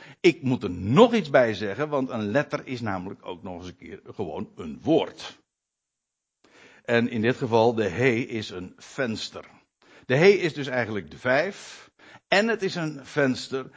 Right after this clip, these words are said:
En in beide gevallen is het niet moeilijk om de diepere betekenis daarvan te zien. We zullen dat straks trouwens ook weer bij Sarai,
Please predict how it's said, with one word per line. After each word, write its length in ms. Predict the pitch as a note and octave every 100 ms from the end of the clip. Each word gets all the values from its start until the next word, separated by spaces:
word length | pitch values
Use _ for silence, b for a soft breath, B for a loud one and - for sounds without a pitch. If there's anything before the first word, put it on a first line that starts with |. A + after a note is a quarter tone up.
| B B
En 180 | D3 C3
in 280 | A#2 - -
beide 360 | F#3+ C4+ D4+
gevallen 420 | F#3+ C3+ C3+ A#2+ B2
is 80 |
het 120 | A2+ G#2+
niet 200 | A#2+ A#2+
moeilijk 400 | B2 C3+ A#2 A#2
om 220 | A2+ F#2+
de 120 | F2
diepere 320 | D3+ G#3 E3
betekenis 580 | B2+ A#2 A#2+ A#2 G#2+ F#2+
daarvan 380 | G2+ F#2 F#2+ F2
te 100 | E2+
zien. 240 | G#2 E2+ F#2
We 80 |
zullen 260 | G#2+ E3 C#3+
dat 140 | B2+
straks 260 | - E3 -
trouwens 260 | C#3 A#2+ C3
ook 120 | C3+
weer 160 | C3+
bij 140 | A#2 G#2+
Sarai, 720 | A#2 A#2 G2 F2 - F#2